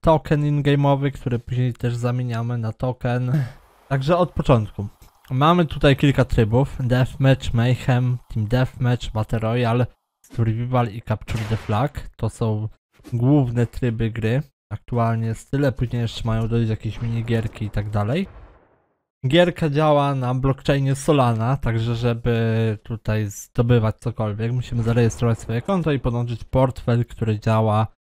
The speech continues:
właśnie z systemem, e, z blockchainem Solany. Czasami można za friko tutaj zgarnąć sobie N F T-ki, bo to jakiś czas, tak mi się wydaje, że to jakiś czas lecą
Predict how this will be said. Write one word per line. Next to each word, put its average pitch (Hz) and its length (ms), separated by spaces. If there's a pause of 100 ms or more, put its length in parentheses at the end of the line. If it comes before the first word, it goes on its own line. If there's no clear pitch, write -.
(280)
właśnie 110 360
z - 60
systemem, 110 720
e, 104 360
z 107 60
blockchainem 110 580
Solany. 107 600 (1120)
Czasami 185 460
można 156 340
za 143 120
friko 127 400
tutaj 120 320
zgarnąć 117 420
sobie 117 200
N 117 100
F 117 120
T-ki, 123 360
bo 123 120
to - 140
jakiś 117 340
czas, - 480 (540)
tak 127 140
mi 127 100
się 131 140
wydaje, 123 200
że 117 120
to 123 120
jakiś - 240
czas 120 240
lecą 131 400